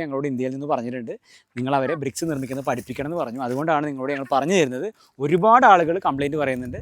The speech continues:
ഉണ്ടാക്കുന്ന ബ്രിക്സ് കറക്റ്റ് അല്ല, അത് കറക്റ്റ് ഷേപ്പിലല്ല. അതുകൊണ്ട് തന്നെ നല്ല ഷേപ്പിൽ നല്ല ക്വാളിറ്റിയിൽ ബ്രിക്സുകൾ ഉണ്ടാക്കാൻ അവരെ പഠിപ്പിക്കൂ എന്നാണ് പറഞ്ഞത്. അപ്പോൾ ആദ്യത്തെ പടി എന്ന് പറയുന്നത് നല്ല ക്വാളിറ്റി ഉള്ള ബ്രിക്സുകൾ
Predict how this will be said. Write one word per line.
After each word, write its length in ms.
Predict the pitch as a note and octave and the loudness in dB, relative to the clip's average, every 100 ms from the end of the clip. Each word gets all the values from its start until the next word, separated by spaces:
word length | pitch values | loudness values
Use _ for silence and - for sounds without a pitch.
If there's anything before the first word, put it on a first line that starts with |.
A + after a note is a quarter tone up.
| - | -6
ഉണ്ടാക്കുന്ന 320 | C3+ C#3 D3 C#3+ | -2 -2 -2 -4
ബ്രിക്സ് 280 | C#3+ - A#3+ - _ _ - | -4 -4 -6 -8 _ _ 0
കറക്റ്റ് 280 | C#3 C#3 F3+ | 0 2 2
അല്ല, 120 | D#3 A#3 - - | 2 -2 -6 -8
അത് 120 | C#3+ A3 - _ - - - _ | -6 -6 -8 _ -20 -20 -20 _
കറക്റ്റ് 220 | - C#3+ - | 0 0 0
ഷേപ്പിലല്ല. 460 | D#3+ D3 F3 F#3 F3 A#3+ - C#3 | 0 2 4 2 2 -4 -10 -6
അതുകൊണ്ട് 280 | C#3 D3+ D#3 | -4 -2 -2
തന്നെ 140 | D#3 A3+ E3+ | -2 -4 -4
നല്ല 180 | C#3+ E3+ F3 | -4 -2 0
ഷേപ്പിൽ 280 | D#3+ C#3+ E3 | -2 -2 -4
നല്ല 120 | D3+ D3+ | -4 -4
ക്വാളിറ്റിയിൽ 300 | C#3+ C#3 D3 D3 | -2 -2 -2 -4
ബ്രിക്സുകൾ 280 | C3+ - D#3 | -4 -2 -2
ഉണ്ടാക്കാൻ 260 | C#3+ C3+ C#3+ | 0 -2 -2
അവരെ 120 | C#3+ C#3 | -4 -2
പഠിപ്പിക്കൂ 320 | C3 A2 A#2 D#3 | -4 -4 -4 -4
എന്നാണ് 180 | C#3 B2+ | -4 -6
പറഞ്ഞത്. 200 | B2 C#3+ A3+ - - | -6 -8 -10 -14 -8
അപ്പോൾ 140 | - E3 E3 | 6 8 10
ആദ്യത്തെ 260 | F#3+ F#3+ A3 | 8 8 8
പടി 140 | F#3 G3 | 8 6
എന്ന് 120 | G3 | 8
പറയുന്നത് 300 | F#3 D#3+ D3 A3+ - _ - | 6 6 2 0 -2 _ 0
നല്ല 120 | C3 F#3+ - | 4 4 6
ക്വാളിറ്റി 360 | E3+ F3+ F#3+ - | 8 10 8 8
ഉള്ള 100 | G3+ D#3 | 6 6
ബ്രിക്സുകൾ 320 | D3+ - F#3+ | 4 4 4